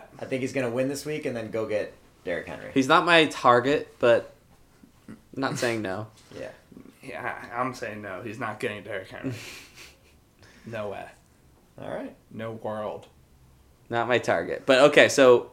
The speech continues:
Speaker 2: so, okay, so you think I'm in. I
Speaker 1: Yeah.
Speaker 2: think we think Mike and Rafi. That leaves one slot for five teams. Who's getting that last slot?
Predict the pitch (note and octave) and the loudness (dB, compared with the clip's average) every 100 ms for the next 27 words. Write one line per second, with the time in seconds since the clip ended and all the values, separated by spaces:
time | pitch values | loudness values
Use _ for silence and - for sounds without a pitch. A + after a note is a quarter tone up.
0 | - - C3+ C3 C3 A#2+ C3 B2 C#3 D3+ | -4 4 6 6 6 6 6 4 6 4
1 | C3 B2 A2 A2+ B2 - - - C#3 A#2+ | 4 4 2 -2 -6 -12 -2 0 2 2
2 | B2+ C3 C3+ B2 A#2 A#2+ A#2 G#2+ G#2 A#2 | 4 4 4 2 2 2 2 2 2 2
3 | A#2+ B2 A#2 C3 D3 C#3+ C#3 C3 - B2 | 4 2 2 4 4 2 6 6 6 2
4 | - A2+ A2+ A2+ A2+ F#2 D2+ - - - | 0 2 2 0 -4 -4 -8 -12 -14 -18
5 | _ _ _ _ _ _ _ _ _ _ | _ _ _ _ _ _ _ _ _ _
6 | _ _ - - A#2+ C3+ G#2 A2+ D#2 G#2 | _ _ -10 -4 0 2 2 0 0 0
7 | G#2+ - A2 F2 - | 0 0 0 0 -2